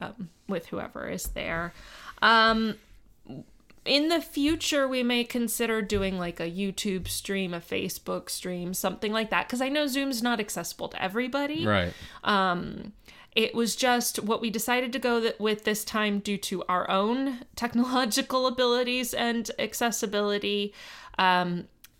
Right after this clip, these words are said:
Speaker 1: and also so that we get to interact with everybody who wants to, um, by a video chat.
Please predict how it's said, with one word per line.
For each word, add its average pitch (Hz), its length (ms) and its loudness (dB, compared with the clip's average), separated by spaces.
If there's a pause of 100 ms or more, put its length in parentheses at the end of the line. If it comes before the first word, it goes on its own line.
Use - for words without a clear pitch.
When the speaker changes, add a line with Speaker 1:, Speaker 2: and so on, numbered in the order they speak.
Speaker 1:
and 185 920 0
also 226 300 4
so 233 160 0
that 190 140 2
we 208 60 -2
get 208 200 -2
to - 120 -4
interact 180 440 -2
with 180 120 -4
everybody 170 600 -4
who 208 180 -2
wants 185 500 -4
to, 175 440 -2 (340)
um, 185 320 0 (120)
by 240 140 2
a 247 120 2
video 302 380 0 (140)
chat. - 300 -6